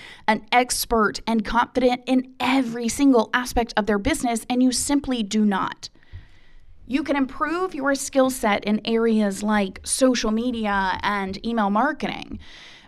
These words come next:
but ultimately, you are going to feel a greater sense of confidence when you are spending more and more of your time, let's say your zone of genius is public speaking,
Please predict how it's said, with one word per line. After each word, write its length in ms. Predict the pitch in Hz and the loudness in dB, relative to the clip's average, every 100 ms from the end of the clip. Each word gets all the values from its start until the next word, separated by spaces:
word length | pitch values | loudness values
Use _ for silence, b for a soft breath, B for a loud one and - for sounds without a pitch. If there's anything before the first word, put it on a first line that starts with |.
| _ - | _ 0
but 540 | 240 220 190 - - - - - - - | 2 2 -2 -8 -14 -16 -20 -20 -4 2
ultimately, 1000 | 311 359 - 254 - - 185 - - 254 - - - | 4 4 2 0 0 -6 -10 -6 -4 -6 -8 -12 -2
you 260 | 214 269 | 2 4
are 80 | 254 | 2
going 540 | 208 220 262 285 285 269 | 0 2 4 4 4 0
to 160 | - | -2
feel 600 | 196 - 262 190 185 190 - | -6 -2 0 0 0 -4 -6
a 60 | |
greater 560 | 196 - 208 220 254 240 | -8 -2 0 2 2 0
sense 300 | 226 208 196 | 0 -2 -4
of 180 | - 185 | -8 -6
confidence 840 | - 202 196 185 180 262 - - B B B | -4 -4 -4 -6 -4 -6 -6 -10 B B B
when 200 | - 233 | -2 -2
you 140 | 240 233 | 2 2
are 100 | 226 | 4
spending 580 | - 240 233 220 208 208 | 2 2 2 2 2 2
more 540 | 220 226 247 240 220 | 4 6 6 4 0
and 220 | - 214 208 | -2 0 0
more 400 | 202 196 190 190 | 0 0 -2 -2
of 120 | 202 | -2
your 180 | 196 196 | 0 -2
time, 640 | 190 - 226 202 196 220 269 269 B B B B | -2 -4 0 0 0 0 0 -2 B B B B
let's 240 | 208 190 - | -4 -2 0
say 400 | 202 196 196 196 | 0 2 0 0
your 260 | 214 220 196 | 0 0 0
zone 260 | 208 196 | 0 0
of 100 | 190 | -2
genius 460 | 180 190 190 254 254 | -2 -2 0 0 -2
is 180 | 202 208 | -4 -2
public 380 | - 190 185 - | -2 -2 -6 -6
speaking, 600 | - 320 - 143 - | -2 -2 -2 -4 -4